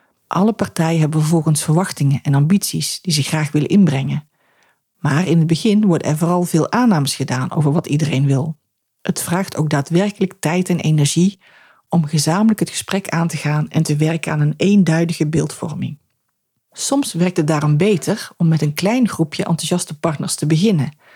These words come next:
en daarmee het proces in te gaan. Wanneer er dan na een aantal sessies echt een duidelijke en gedeelde ambitie ligt, dan trekt dat vervolgens ook weer de juiste partijen aan om mee verder te komen.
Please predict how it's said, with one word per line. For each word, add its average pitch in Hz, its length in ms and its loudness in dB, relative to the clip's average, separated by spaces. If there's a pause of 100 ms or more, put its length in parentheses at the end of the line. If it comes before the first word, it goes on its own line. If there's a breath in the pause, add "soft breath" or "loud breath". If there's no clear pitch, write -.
(260 loud breath)
en 143 180 2
daarmee 180 380 4
het 185 120 0
proces 185 380 -2
in 147 120 -2
te 143 100 -4
gaan. - 420 -6 (760)
Wanneer 160 360 4
er 151 120 0
dan 151 180 0
na 139 120 2
een 139 120 -4
aantal 196 260 0
sessies - 460 -2
echt - 280 -6
een 139 120 2
duidelijke 170 460 2
en - 100 0
gedeelde 156 380 2
ambitie 185 440 2
ligt, - 480 -4
dan 202 200 0
trekt 196 240 -2
dat 160 120 -2
vervolgens 156 460 0
ook 247 200 -2
weer 143 220 -2
de 165 100 0
juiste 147 320 0
partijen 139 460 -2
aan 165 340 -2
om 160 180 0
mee 156 160 2
verder 233 220 0
te - 120 -10
komen. 135 480 -4